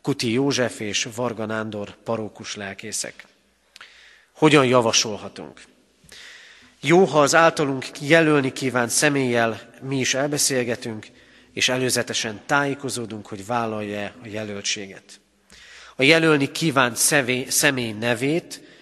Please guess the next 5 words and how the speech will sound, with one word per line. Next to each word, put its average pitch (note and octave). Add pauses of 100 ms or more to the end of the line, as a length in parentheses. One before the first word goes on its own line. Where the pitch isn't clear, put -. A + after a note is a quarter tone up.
(300)
lakcímét C#3+ (340)
a A2+
választási C#3+
bizottság A#2
bármely A#2+